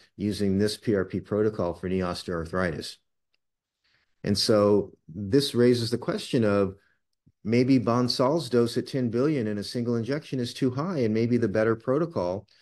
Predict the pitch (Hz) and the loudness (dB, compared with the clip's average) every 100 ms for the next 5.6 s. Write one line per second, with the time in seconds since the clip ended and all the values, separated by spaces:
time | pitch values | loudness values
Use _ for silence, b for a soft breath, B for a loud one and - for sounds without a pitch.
0 | b - 101 120 120 104 - - 143 170 | b -4 0 0 0 -2 -2 -4 0 0
1 | 160 104 85 90 107 - _ _ - 107 | 0 0 0 -2 -6 -12 _ _ -6 -4
2 | 101 - 104 98 - - 131 104 104 135 | -4 -6 -2 -2 -2 4 4 4 4 6
3 | 160 101 101 113 _ _ _ _ _ _ | 6 4 0 -4 _ _ _ _ _ _
4 | _ _ 120 117 127 123 117 113 - - | _ _ 0 0 0 0 2 0 -4 -14
5 | _ 98 104 107 92 | _ -4 -2 -2 -4